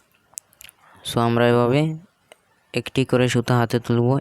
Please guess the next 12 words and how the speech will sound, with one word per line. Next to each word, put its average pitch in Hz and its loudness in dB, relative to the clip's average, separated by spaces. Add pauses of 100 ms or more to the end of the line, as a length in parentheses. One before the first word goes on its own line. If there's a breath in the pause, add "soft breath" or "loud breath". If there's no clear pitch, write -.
(120)
এ, - -2 (200)
নিচ 117 0
থেকে 113 -2
একটি 131 -4 (160)
এবং 107 -2 (320)
উপর 117 -2 (120)
থেকে 117 -2
একটি, 123 -4 (880 loud breath)
আর 98 0 (300)
তিনটি 123 -2
করে 120 0 (300)
পেঁচ 131 -2